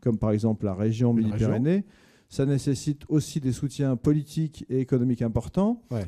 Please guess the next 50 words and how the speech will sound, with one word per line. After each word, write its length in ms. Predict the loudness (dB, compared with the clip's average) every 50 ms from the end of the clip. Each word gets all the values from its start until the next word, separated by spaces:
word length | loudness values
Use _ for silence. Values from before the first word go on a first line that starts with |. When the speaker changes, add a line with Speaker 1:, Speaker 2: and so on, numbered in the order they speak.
| -6 -4
Speaker 1:
Alors, 260 | 0 2 2 0 0 -4 -10
faire 220 | -4 -2 0 0
une 100 | 0 -2
conférence 400 | -2 -4 -2 -2 0 0 0 0
de 80 | -2 -4
presse 360 | -4 -4 -4 -4 -4 -4 -4
ou 60 | -4
une 100 | -4 -4
conférence 560 | -4 -6 -6 -4 -4 -4 -2 -4 -6 -8 -12 _ _ -12
ici, 200 | -12 -12 -10 -6
comme 200 | -2 -2 0 0
ici 380 | 0 -2 -4 -6 -6 -4 -2 -2
à 60 | -2
la 120 | -2 -4 -6
Chambre 240 | -6 -4 -2 0
de 60 | 0 0
commerce, 420 | 0 0 0 0 -2 -2 -6 -14 _ _ _ _ _ _ _ _ _
ça 240 | -8 -2 0 0 4
donne 200 | 4 4 4 4
à 100 | 2 2
penser 420 | 2 0 0 0 0 -2 -2 -2
que 120 | 0 2
les 180 | 2 2 2 2
acteurs 220 | 0 0 0 0 0
économiques 360 | 2 2 0 2 2 0 -2
sont 160 | -2 -4 -4
déjà 320 | -2 0 0 0 0 -2 -2 -4
intéressés 440 | -6 -2 0 0 0 0 -2 -2 -2
par 100 | -2 -2
le 60 | -4
sujet. 300 | -4 -6 -4 -2 -2 -4
C'est 200 | -2 -2 -4 -2
plutôt 300 | 0 0 0 2 2 4
bon 200 | 4 4 2 2
signe. 360 | 0 0 0 2 2 2 0
Vous 160 | 0 0 0 -2
êtes 120 | -4 -4
plutôt 200 | -6 -4 -2 0
en 60 | 0
avance 300 | 2 2 0 0 -2 -2
par 120 | -4 -6 -6
rapport 280 | -6 -4 -4 -4 -2
à 60 | 0
nous 120 | 0 0 0
en 80 | 0
région 240 | -2 -4 -4 -4 -4
Rhône-Alpes 280 | -4 -2 -2 -2 -4 -4
de 80 | -6
ce 80 | -8 -8
côté-là. 320 | -8 -6 -4 -4 -4 -4